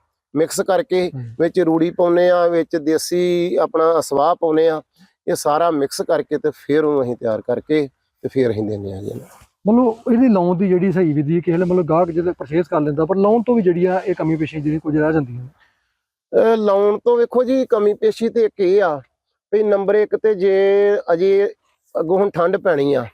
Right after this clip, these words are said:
Speaker 2: ਜੀ।
Speaker 1: ਅਗਰ ਜੇ ਤੇ ਆਪਾਂ ਇਹਨੂੰ ਟਾਈਮ ਨਾਲ ਲਾਉਣਾ, ਮਤਲਬ ਟਾਈਮ ਨਾਲ ਹੀ, ਅਹ, ਆਪਣਾ ਸਬਜ਼ੀ ਤਿਆਰ ਕਰਨੀ ਆ,
Speaker 2: ਜੀ।
Speaker 1: ਤੇ ਫਿਰ ਇਹਨੂੰ ਲਾ ਕੇ ਅੱਗੋਂ ਕੋਰੇ ਪੈਣੇ ਆ, ਠੰਡ ਪੈਣੇ, ਤੇ ਜੇ ਤੇ ਆਪਾਂ ਇਹਨੂੰ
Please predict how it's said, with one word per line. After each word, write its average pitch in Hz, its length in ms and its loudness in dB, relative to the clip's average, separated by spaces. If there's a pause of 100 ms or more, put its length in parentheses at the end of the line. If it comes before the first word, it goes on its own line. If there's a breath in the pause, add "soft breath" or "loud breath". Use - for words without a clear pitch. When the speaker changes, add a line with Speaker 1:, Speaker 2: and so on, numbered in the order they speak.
(320)
Speaker 2:
ਜੀ। 135 160 -6 (260)
Speaker 1:
ਅਗਰ 220 180 2
ਜੇ 202 240 0
ਤੇ 214 140 0
ਆਪਾਂ 208 240 0
ਇਹਨੂੰ 214 300 0
ਟਾਈਮ 170 300 2
ਨਾਲ 180 160 2
ਲਾਉਣਾ, 151 300 0 (1160)
ਮਤਲਬ 165 220 0
ਟਾਈਮ 170 360 0
ਨਾਲ 180 140 2
ਹੀ, 190 540 2
ਅਹ, 165 880 0
ਆਪਣਾ 165 240 0
ਸਬਜ਼ੀ 156 340 -4
ਤਿਆਰ 160 300 0
ਕਰਨੀ 151 380 2
ਆ, 127 240 0
Speaker 2:
ਜੀ। 139 160 -8 (280 loud breath)
Speaker 1:
ਤੇ 202 80 0
ਫਿਰ 196 300 0
ਇਹਨੂੰ 208 240 0
ਲਾ 175 300 2
ਕੇ 202 300 0 (420)
ਅੱਗੋਂ 180 200 -2
ਕੋਰੇ 185 340 0
ਪੈਣੇ 180 300 2
ਆ, 180 60 2
ਠੰਡ 156 280 -2
ਪੈਣੇ, 175 300 0
ਤੇ 190 120 -2
ਜੇ 180 200 0
ਤੇ 170 100 -2
ਆਪਾਂ 185 220 0
ਇਹਨੂੰ 196 140 -2